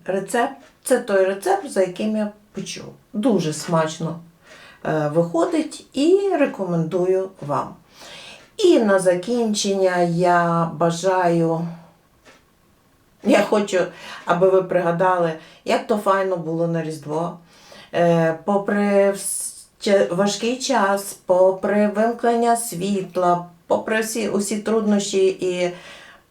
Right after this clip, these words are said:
м, нерадісні події, все ж таки у нас діти колядували, у нас діти щедрували. І надзвичайно було приємно дивитися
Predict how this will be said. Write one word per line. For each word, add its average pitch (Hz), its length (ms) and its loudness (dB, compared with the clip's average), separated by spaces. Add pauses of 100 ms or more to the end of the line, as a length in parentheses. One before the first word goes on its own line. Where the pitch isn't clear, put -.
м, 165 420 0
нерадісні 175 760 2
події, 180 540 -2
все 175 220 -2
ж 175 140 -6
таки 170 320 -2 (360)
у 190 100 2
нас 262 280 2
діти 170 320 -4
колядували, 139 840 -6 (160)
у 185 120 2
нас 254 460 0
діти 170 280 -2
щедрували. 147 880 -2 (540)
І 180 300 4 (320)
надзвичайно 208 720 2
було 208 260 0
приємно 185 540 2
дивитися 165 800 0